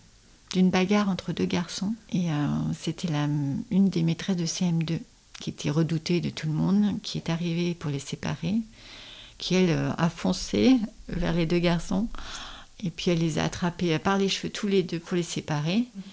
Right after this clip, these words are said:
Et, euh, elle les a tirés, euh, par les cheveux, euh, et traversé toute la cour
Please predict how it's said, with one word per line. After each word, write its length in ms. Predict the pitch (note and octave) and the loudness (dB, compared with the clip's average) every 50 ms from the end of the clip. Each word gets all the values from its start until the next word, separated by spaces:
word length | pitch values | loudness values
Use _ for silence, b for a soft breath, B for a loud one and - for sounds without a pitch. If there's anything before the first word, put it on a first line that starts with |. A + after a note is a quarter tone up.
| B B B B B B _ A3+ | B B B B B B _ -4
Et, 220 | - E3 E3+ E3 D#3+ | -2 0 0 2 2
euh, 240 | D3 D3 D#3 D3 C3+ - - - | 2 2 0 0 -2 -4 -4 -4
elle 120 | F3 E3+ | -2 0
les 200 | D#3+ E3 D#3+ D#3+ | 0 -2 0 0
a 80 | D#3+ D#3 | 0 -2
tirés, 540 | D#3 - - F3 E3+ D#3 F#3 F3+ E3+ D#3+ C3+ | -2 -4 -4 -4 -2 0 0 -2 0 0 -2
euh, 100 | C3 C#3 - C#3 B2+ - - - | -2 -2 -4 -6 -8 -10 -6 -4
par 100 | - D#3 | -2 -2
les 120 | D#3+ D#3+ | 0 0
cheveux, 280 | D#3 - - - - F3 | -2 -2 -4 -4 -6 -4
euh, 280 | F#3 F3+ D#3+ D3 C#3 - | -2 -2 -2 -2 -4 -6
et 60 | - | -8
traversé 440 | - - - E3 C#3 D#3+ - - E3+ | -10 -6 -6 -4 -4 -4 -6 -6 -8
toute 220 | E3+ - - - | -10 -10 -8 -4
la 140 | E3+ E3 D#3 | -2 -2 -2
cour 320 | D#3 - - F3 G3 F#3 | -4 -6 -8 -8 -8 -8